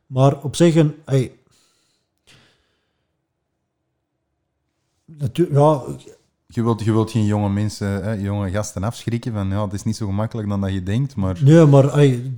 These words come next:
Speaker 1: d-, er valt geld, hey, je kan een, perfect een brouwerij, als je dat goed runt, dan is dat winstgevend.
Speaker 2: Ja.
Speaker 1: Het is niet dat wij,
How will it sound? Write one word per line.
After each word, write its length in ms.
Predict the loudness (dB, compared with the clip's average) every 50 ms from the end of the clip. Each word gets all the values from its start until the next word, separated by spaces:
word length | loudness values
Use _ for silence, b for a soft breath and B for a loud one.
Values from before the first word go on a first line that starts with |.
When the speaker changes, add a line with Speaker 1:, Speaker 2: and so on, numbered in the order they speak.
| -8 -4 -2
Speaker 1:
d-, 40 | 0
er 100 | 0 2
valt 300 | 2 2 2 2 2 0
geld, 340 | 0 0 0 0 0 -4 -6
hey, 200 | -4 -2 -2 -4 -4 -8 -18 _ _ _ _ _ _ _ -20 -20 _
je 200 | -14 -10 -10 -4
kan 260 | 0 2 2 2 2
een, 240 | 0 -2 -6 -8 -14 -20 -20 -20 -20 _ _ _
perfect 360 | -14 -8 -4 -4 -4 -2 0
een 100 | 0 0
brouwerij, 520 | 2 0 0 0 0 0 0 0 0 0 -2
als 160 | -4 -4 -2
je 80 | -2
dat 120 | -2 -2 -4
goed 240 | -2 0 2 2 4
runt, 440 | 2 2 0 0 -4 -10 -18 -20 _ _
dan 100 | -20 -20
is 80 | -20 -16
dat 200 | -12 -10 -8 -6
winstgevend. 760 | -6 -8 -8 -10 -12 -8 -6 -6 -4 -4 -6 -8 -10 -10 _ -10
Speaker 2:
Ja. 100 | -10 -10 -10 -10 -14
Speaker 1:
Het 80 | -20
is 140 | -20 -12 -6
niet 160 | -4 -2 2
dat 160 | 2 4 4 4
wij, 340 | 4 2 2 2 2 0